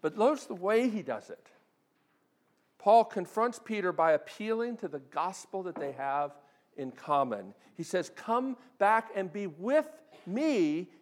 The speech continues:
here in the company of sinners who need grace." It's not an us versus them confrontation. It's not Peter against Paul. It's Peter inviting,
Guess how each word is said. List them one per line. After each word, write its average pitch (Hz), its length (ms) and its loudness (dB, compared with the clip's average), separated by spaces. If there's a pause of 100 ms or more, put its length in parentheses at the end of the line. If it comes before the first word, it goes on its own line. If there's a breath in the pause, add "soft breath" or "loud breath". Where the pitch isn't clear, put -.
(160)
here 247 360 4
in 202 200 -4
the 180 80 -4
company 294 520 2
of 196 100 -4
sinners 185 680 -4 (200 soft breath)
who 202 140 -4
need 170 240 -4
grace." 127 680 -4 (540)
It's 190 160 2
not 262 180 8
an 262 220 0
us 254 300 4
versus 214 480 2
them 208 360 2
confrontation. 247 840 -4 (400 soft breath)
It's 196 180 4
not 254 260 4
Peter 247 400 4
against 196 560 0
Paul. 254 500 4 (200 loud breath)
It's 196 200 0
Peter 277 400 4
inviting, 214 1000 4